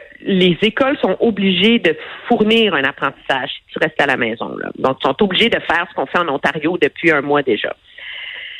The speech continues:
C'est que moi, comme parent, heureusement, j'ai pas à me poser la question, là, ma fille, mais je, je regarde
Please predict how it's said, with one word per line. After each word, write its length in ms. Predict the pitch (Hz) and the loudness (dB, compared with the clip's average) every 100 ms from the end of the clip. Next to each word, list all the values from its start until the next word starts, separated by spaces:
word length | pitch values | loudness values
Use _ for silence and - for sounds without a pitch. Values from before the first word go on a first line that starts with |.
| - | -10
C'est 80 | - | -4
que 80 | 240 | 0
moi, 120 | 254 622 | 2 2
comme 180 | - 147 | 0 0
parent, 500 | 170 165 180 220 214 _ _ - - | -2 2 2 2 -2 _ _ -20 -4
heureusement, 380 | 165 160 190 190 330 | 2 2 2 2 0
j'ai 80 | - | 0
pas 100 | 196 | -2
à 20 | |
me 60 | 202 | 0
poser 200 | 202 180 | 0 0
la 100 | 165 | 2
question, 400 | 151 - 196 214 | -2 0 0 2
là, 120 | 202 | 0
ma 120 | 175 | 0
fille, 240 | 143 - 202 | 0 0 2
mais 160 | 180 - | 2 2
je, 60 | 175 175 170 | 0 0 -2
je 160 | 175 180 | -2 -2
regarde 300 | 180 233 277 | 0 -2 -2